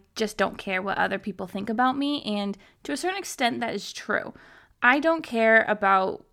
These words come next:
what people who don't have a, like, a stand, people who don't have a strong place in my life, who are not consistently there, I don't care about their opinions. I don't care about their thoughts about me, none of it, because they're not in my life in the first place.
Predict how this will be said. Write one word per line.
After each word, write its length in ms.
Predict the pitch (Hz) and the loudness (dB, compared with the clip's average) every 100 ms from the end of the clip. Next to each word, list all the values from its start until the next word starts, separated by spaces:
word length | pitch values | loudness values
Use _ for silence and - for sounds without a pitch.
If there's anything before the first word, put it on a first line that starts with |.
| - | -10
what 320 | 196 208 - | 0 0 0
people 680 | 269 262 277 269 269 269 - _ _ _ _ _ _ | -2 0 2 4 2 0 -6 _ _ _ _ _ _
who 220 | - 262 | 0 4
don't 220 | 226 233 | 4 4
have 200 | 233 240 | 4 4
a, 240 | 220 202 - | 4 2 0
like, 180 | - 202 | -4 -2
a 120 | 190 | -2
stand, 500 | 185 - 226 226 - - 214 - - - | -2 0 2 0 -6 -14 -14 -14 -20 0
people 260 | 320 339 359 | 2 4 4
who 160 | 349 | 4
don't 280 | 247 254 240 | 4 4 4
have 260 | 247 233 214 | 2 2 2
a 200 | 208 202 | 0 -2
strong 500 | - - 220 220 220 | -2 2 6 6 2
place 320 | - 220 220 | 0 -2 -2
in 140 | - 208 | -4 -2
my 160 | 196 | -2
life, 380 | 185 180 214 254 | 0 2 2 0
who 140 | 220 | -2
are 140 | - 196 | 0 -2
not 200 | 196 - | -2 -2
consistently 600 | 196 - 202 214 214 202 | -6 -8 -8 -8 -6 -4
there, 260 | 196 208 | -2 -2
I 60 | - | 0
don't 160 | 370 415 | -4 -2
care 140 | 440 | 0
about 180 | 440 427 | 0 2
their 120 | 330 | 2
opinions. 540 | 269 311 427 240 - | 2 -2 -2 -4 -4
I 40 | 247 | -4
don't 140 | 320 | -2
care 120 | 339 | 0
about 160 | 285 226 | 0 0
their 140 | - | -4
thoughts 420 | - - 220 320 339 | -8 0 2 2 0
about 300 | 311 226 208 | -4 -2 -2
me, 200 | 302 302 - - - | -4 -6 -10 -8 2
none 220 | 349 359 | 4 4
of 80 | 196 | 0
it, 160 | - | -4
because 340 | 220 247 226 - - _ _ | -4 -2 -2 -4 -16 _ _
they're 220 | 254 330 | 0 2
not 220 | 302 277 | 2 0
in 120 | 226 | 0
my 120 | 202 196 | -2 -2
life 280 | 208 208 | 0 0
in 80 | 202 | -4
the 60 | 175 | -4
first 340 | - 240 - | -2 -2 -4
place. 260 | - - | -10 -10